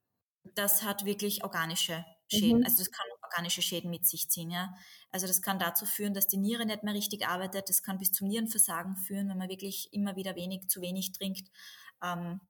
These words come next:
Speaker 1: aber natürlich die ganze Immunfunktion wird runtergefahren. Es wird eigentlich, alle Prozesse im Körper werden runtergefahren, weil einfach das Wasser fehlt, ja. Also wenn ich da am Tag, jeden Tag nur zweihundert Milliliter, gerade immer so ein Glas Wasser in der Früh, vielleicht noch ein Glas Wasser,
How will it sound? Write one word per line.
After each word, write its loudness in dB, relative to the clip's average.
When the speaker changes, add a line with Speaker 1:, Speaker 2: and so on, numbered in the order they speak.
Speaker 1:
aber 0
natürlich 0
die -4
ganze 0
Immunfunktion 0
wird -2
runtergefahren. -2
Es 4
wird -4
eigentlich, -2
alle 2
Prozesse 2
im 0
Körper -4
werden -2
runtergefahren, -2
weil -2
einfach -4
das 4
Wasser 4
fehlt, -4
ja. -6
Also -2
wenn 0
ich -2
da 2
am 0
Tag, 0
jeden -2
Tag -4
nur -2
zweihundert 2
Milliliter, -2
gerade -2
immer 4
so 2
ein 0
Glas 2
Wasser 4
in 0
der -2
Früh, -2
vielleicht -4
noch -4
ein -2
Glas 4
Wasser, 4